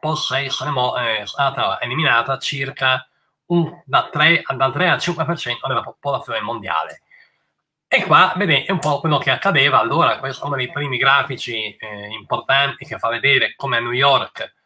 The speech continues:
ci fosse stato un picco di, ehm, influenza a, tra ottobre e novembre, ed è il primo picco, e come drammaticamente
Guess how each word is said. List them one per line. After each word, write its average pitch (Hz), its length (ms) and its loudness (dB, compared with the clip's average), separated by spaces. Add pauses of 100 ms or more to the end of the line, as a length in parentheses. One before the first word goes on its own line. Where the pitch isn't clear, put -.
(180)
ci 139 120 -6
fosse 135 300 -4
stato 143 340 -2
un 131 160 -8
picco 160 380 -4
di, 120 400 -4
ehm, 107 680 -2 (260)
influenza 120 920 0 (520)
a, 110 320 4
tra 113 160 4
ottobre 120 640 0
e 113 80 -12
novembre, 135 640 2
ed 104 80 -4
è 104 40 -4
il 98 100 -10
primo 135 300 -2
picco, 143 380 -4
e 156 120 -2
come 139 220 -2
drammaticamente 139 1200 -2